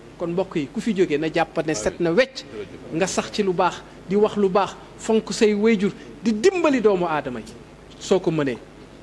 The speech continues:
jàkka ji nañ fi baril tànk. Nañuy baril tànk ci jàkk yi, ndax ëllëg buñ ñu tegee ci kanamu jàkka ji, jàkka ji duñu móolu, duñu,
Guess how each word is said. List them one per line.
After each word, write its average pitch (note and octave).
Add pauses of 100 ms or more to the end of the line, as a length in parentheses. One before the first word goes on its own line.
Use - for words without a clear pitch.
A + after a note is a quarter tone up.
jàkka A3+
ji F#3 (260)
nañ F3
fi F3
baril D3+
tànk. C#3 (1400)
Nañuy F#3
baril G3
tànk F#3+
ci G3+
jàkk G#3
yi, G3+ (220)
ndax A3+ (140)
ëllëg D#4+
buñ C4+
ñu D#4
tegee C#4
ci D4+
kanamu D4
jàkka C#4
ji, E3+ (260)
jàkka A3
ji G3+
duñu B3+
móolu, D4+
duñu, A#3+